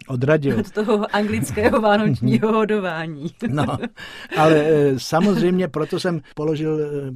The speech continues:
Speaker 1: pokud jde o tu Anglii, která je závěrečnou kapitolou,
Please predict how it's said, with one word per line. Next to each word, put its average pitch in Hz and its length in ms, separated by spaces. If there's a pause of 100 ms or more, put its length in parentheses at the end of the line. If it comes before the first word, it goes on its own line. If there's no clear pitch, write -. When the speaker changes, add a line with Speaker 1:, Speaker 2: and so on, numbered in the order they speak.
Speaker 1:
pokud 160 240
jde 151 100
o 147 100
tu 135 140
Anglii, 143 360
která 139 280
je 131 100
závěrečnou 147 560
kapitolou, 139 500